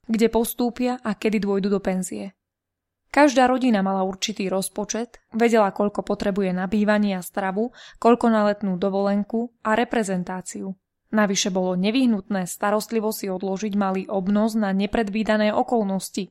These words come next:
choroby a pre lekára. Majiteľ pokladal svoj dom za bezpečný príbytok pre deti a vnukov, gazdovstvo a obchod sa dedili z pokolenia na pokolenie. Dojčaťu, čo ešte ležalo v kolíske, vložili do pokladničky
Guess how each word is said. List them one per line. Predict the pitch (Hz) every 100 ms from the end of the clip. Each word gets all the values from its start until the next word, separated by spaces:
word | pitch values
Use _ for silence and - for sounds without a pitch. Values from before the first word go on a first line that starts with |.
| _ -
choroby | 233 240 226 175 185
a | 180
pre | - 226
lekára. | 233 233 185 180 185 _ - - - - - 226
Majiteľ | 254 294 269 220
pokladal | 233 233 269 240 240
svoj | - 208 185
dom | 202 226
za | 214 185
bezpečný | 196 - 226 220 190
príbytok | 175 185 175 190 214 220 - _
pre | 226 208 202
deti | 196 190
a | 180
vnukov, | 196 190 - 208 226 -
gazdovstvo | 220 208 214 196 208 202 - 202
a | 180 180
obchod | 185 - 220 226 -
sa | - 220
dedili | 240 262 262 208
z | -
pokolenia | - 214 240 240 233 240
na | 240 240
pokolenie. | 269 254 202 180 180 180 185 - -
Dojčaťu, | 214 220 220 226 214 220 240 - _
čo | - 247
ešte | 240 -
ležalo | 214 247 269 247 202
v | -
kolíske, | 233 262 254 - 190
vložili | 190 220 254 233
do | 185 196
pokladničky | 220 240 240 220 233 226 - 247 254